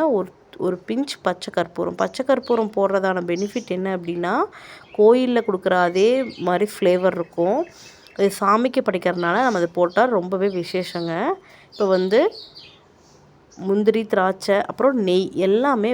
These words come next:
ஒண்ணா ஊத்திட்டு நம்ம வந்து இதை கிளறிடலாங்க. நாம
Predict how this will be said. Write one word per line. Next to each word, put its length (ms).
ஒண்ணா 360
ஊத்திட்டு 640
நம்ம 260
வந்து 200
இதை 100
கிளறிடலாங்க. 800
நாம 280